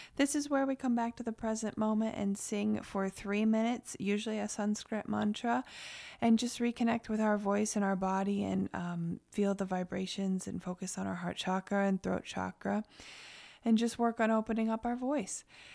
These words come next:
And today's mantra is actually not a Sanskrit mantra. It is in a different language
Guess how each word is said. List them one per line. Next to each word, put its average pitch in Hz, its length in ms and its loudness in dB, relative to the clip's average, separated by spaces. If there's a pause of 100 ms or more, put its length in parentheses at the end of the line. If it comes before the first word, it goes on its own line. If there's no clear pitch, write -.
(420)
And 240 260 6
today's 277 460 4
mantra 254 540 4
is 214 140 2
actually 220 680 2
not 202 380 4
a 240 100 0
Sanskrit - 680 0
mantra. 196 600 0 (120)
It 196 200 -4
is 196 440 -2
in 196 100 0
a 196 80 0
different 202 380 -4
language 208 480 -2